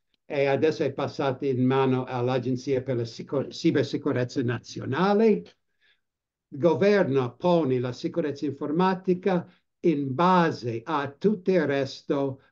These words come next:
al piano triennale informatica. Tutto il resto pone su una struttura in sicurezza informatica robusto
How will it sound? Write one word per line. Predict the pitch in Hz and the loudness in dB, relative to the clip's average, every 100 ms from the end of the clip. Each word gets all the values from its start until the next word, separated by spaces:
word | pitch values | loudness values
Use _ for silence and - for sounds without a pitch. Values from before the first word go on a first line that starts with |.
| - | -6
al | 147 151 135 | 0 0 0
piano | - 156 143 143 | -2 -2 -2 -4
triennale | 143 139 139 131 127 127 120 117 - | -2 2 2 2 0 0 -2 -4 -8
informatica. | 135 135 139 127 127 117 - 104 | -6 -4 -2 -2 -2 -4 -8 -12
Tutto | - 196 185 | -2 0 2
il | 175 | 2
resto | 185 180 175 - | 2 0 -2 -4
pone | - 185 190 190 180 | 0 4 4 4 2
su | 170 | 0
una | 147 139 | -4 -4
struttura | - 135 123 156 151 139 - - _ | -6 -8 -6 -2 0 -2 -6 -20 _
in | - 139 123 | -2 -2 -2
sicurezza | - - 135 127 139 135 143 | -8 -8 -4 -2 -2 -2 -4
informatica | 120 135 143 160 156 151 131 _ _ _ _ _ | -4 -4 -4 -6 -6 -8 -8 _ _ _ _ _
robusto | 143 160 131 139 117 - 151 131 117 | 0 2 6 4 4 -2 -4 -4 -6